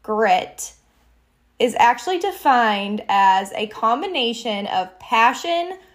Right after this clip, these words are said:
perseverance, and resilience in the pursuit of long-term goals. So often we think about a goal that we have in our fitness. Maybe it's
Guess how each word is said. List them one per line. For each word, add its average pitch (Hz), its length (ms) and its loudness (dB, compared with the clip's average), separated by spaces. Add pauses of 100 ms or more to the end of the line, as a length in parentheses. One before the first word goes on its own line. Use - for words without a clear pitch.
(140)
perseverance, 247 1040 -2 (100)
and 233 260 -2
resilience 240 1160 0
in 247 160 -2
the 254 80 -2
pursuit 330 1040 -2 (380)
of 285 180 2
long-term 233 1400 2
goals. 208 380 -4 (220)
So 523 520 4
often 208 760 2
we 233 260 -4
think 415 480 -6 (100)
about 339 480 4
a 269 100 -4
goal 240 360 6
that 240 180 0
we 240 120 -8
have 208 280 -4
in 294 80 -10
our 311 140 -8
fitness. 220 760 -4
Maybe 208 420 -6
it's 254 340 -6